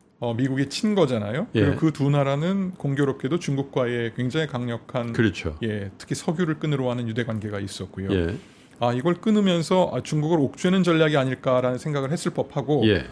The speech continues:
Speaker 1: 뭐 그런 측면이 있을 수도 있다고 생각합니다.
Speaker 2: 예.
Speaker 1: 그러나 현실적으로 지금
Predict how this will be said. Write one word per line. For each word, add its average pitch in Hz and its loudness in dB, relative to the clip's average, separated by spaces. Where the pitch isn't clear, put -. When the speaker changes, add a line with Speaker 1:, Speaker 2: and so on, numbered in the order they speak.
Speaker 1:
뭐 147 2
그런 196 6
측면이 196 6
있을 180 2
수도 - -2
있다고 151 2
생각합니다. 135 -4
Speaker 2:
예. 101 6
Speaker 1:
그러나 180 4
현실적으로 214 2
지금 190 -2